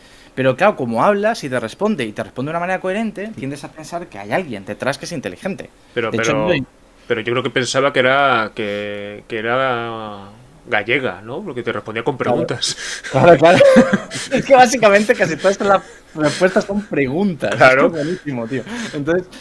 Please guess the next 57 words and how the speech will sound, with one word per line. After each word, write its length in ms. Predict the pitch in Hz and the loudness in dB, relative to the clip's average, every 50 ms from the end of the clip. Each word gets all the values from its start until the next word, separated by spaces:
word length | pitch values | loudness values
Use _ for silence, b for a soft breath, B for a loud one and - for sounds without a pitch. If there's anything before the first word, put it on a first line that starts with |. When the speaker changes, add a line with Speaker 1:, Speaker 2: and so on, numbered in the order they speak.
| B B B 214 B | B B B -8 B
Speaker 1:
está 220 | 139 131 135 170 180 | -4 0 2 2 2
muy 120 | 175 160 | 2 0
bueno. 140 | 170 190 - 160 | -2 -2 -2 -2
Y 80 | 156 | -2
de 100 | 147 160 | 0 0
hecho 220 | 190 - - - 233 | -2 -2 -2 -6 -6
sigue 280 | - - 196 214 262 | -6 -6 -4 -4 -4
pasando, 680 | - - 165 131 - - 202 240 240 180 156 190 220 - | -4 -2 -4 -4 -2 -2 -2 -2 -2 -4 -6 -8 -10 -10
en 120 | 135 131 | -8 -8
los 140 | 127 123 123 - | -8 -8 -10 -10
test 140 | 156 180 | -8 -6
de 120 | 196 196 180 | -6 -6 -6
Turing 360 | - 190 208 202 190 190 185 | -6 -6 -6 -6 -6 -6 -8
estos 240 | 196 - - 196 - | -10 -10 -12 -14 -12
siguen 180 | - 170 196 208 | -10 -10 -8 -6
pasando 420 | 196 185 - 185 185 196 202 165 | -6 -6 -6 -6 -8 -8 -8 -8
que 160 | 143 143 139 117 | -8 -10 -12 -8
cuando 280 | - 135 123 120 123 | -6 -6 -4 -4 -4
el, 260 | 120 120 120 117 110 101 - | -6 -6 -8 -10 -10 -12 -12
el 220 | 113 113 110 101 | -12 -12 -12 -12
chat, 260 | - - 165 170 170 - - - | -8 -6 -4 -4 -4 -6 -12 -14
no, 220 | 127 127 139 135 123 120 117 - - | -10 -10 -10 -10 -10 -14 -16 -14 -10
el, 280 | 123 127 123 120 110 - | -8 -8 -6 -8 -8 -10
el 120 | 120 117 113 | -12 -12 -10
chat 220 | - - 135 147 | -6 -6 -6 -6
que 100 | - 156 | -8 -10
tiene 180 | 135 156 160 156 | -10 -8 -8 -6
que, 100 | 156 143 | -6 -6
el 200 | - 123 117 104 | -6 -6 -6 -6
bot, 180 | 110 127 127 | -6 -6 -8
perdón, 260 | - - 117 117 101 - B B B B B B B B B B - 104 - - | -8 -8 -8 -8 -8 -10 B B B B B B B B B B -18 -18 -12 -10
que 100 | 120 117 | -8 -6
tiene 160 | 139 156 160 | -4 -4 -4
que 100 | 175 156 | -2 -2
pasar 340 | 156 143 - - 175 160 139 | -2 -2 0 0 -2 -2 -2
el 120 | 120 110 | -2 -4
test 160 | 135 143 151 | -6 -6 -6
de 80 | 165 156 | -6 -6
Turing, 360 | - 170 170 165 175 - - | -6 -6 -6 -6 -8 -10 -12
suele 320 | - - - 151 170 180 175 | -12 -8 -6 -4 -4 -4 -4
muchas 280 | 160 165 - 170 165 | -4 -6 -8 -8 -8
veces 160 | 175 165 160 131 | -8 -8 -10 -10
cuando 240 | - 123 117 117 120 | -8 -8 -6 -6 -8
no 80 | 131 | -8
sabe 220 | 131 165 170 165 156 | -8 -6 -6 -6 -6
contestarte, 560 | 165 160 147 151 143 - 165 151 - - - - _ _ - - | -8 -10 -10 -10 -10 -10 -10 -12 -12 -16 -20 -20 _ _ -16 -12
lanzarte 420 | 131 120 120 - 143 147 139 175 | -10 -10 -10 -8 -10 -10 -8 -6
una 140 | 170 151 123 | -6 -6 -4
pregunta, 420 | 127 123 123 143 139 123 113 104 | -2 -2 -2 -2 -2 -4 -4 -4
porque 180 | 117 117 117 135 | -4 -6 -6 -6
eso 120 | 135 143 | -8 -8
es 40 | - | -10
como 180 | - 165 151 139 | -10 -8 -6 -6
inteligente 580 | 135 127 127 117 117 113 - 131 135 127 120 | -6 -4 -6 -6 -6 -6 -6 -6 -6 -4 -4
de 80 | 110 104 | -4 -4
ser 180 | - - 113 110 | -4 -4 -4 -2
humano. 340 | 107 107 107 98 92 85 | -2 -2 -2 -2 -4 -6